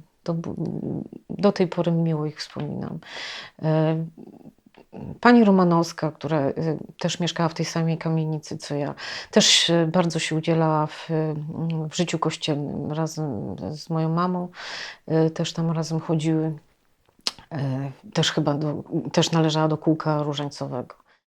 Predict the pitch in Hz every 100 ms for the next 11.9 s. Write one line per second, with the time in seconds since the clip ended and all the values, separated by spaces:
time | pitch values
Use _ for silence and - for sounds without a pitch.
0 | - 214 226 220 - 196 190 185 175 170
1 | 175 170 180 165 151 147 165 165 165 147
2 | 160 - - 160 156 135 - - - 120
3 | - - - - 175 160 151 147 135 165
4 | 156 151 - - 156 117 - 156 151 151
5 | 160 165 160 196 - 160 143 - 143 143
6 | - 156 160 - 202 170 160 160 - -
7 | 147 139 - 185 185 170 165 - - -
8 | - - _ _ _ _ - 175 170 170
9 | 165 160 160 - - _ 208 330 311 226
10 | - 180 180 165 - 214 185 175 156 165
11 | 165 175 175 165 151 165 160 156 151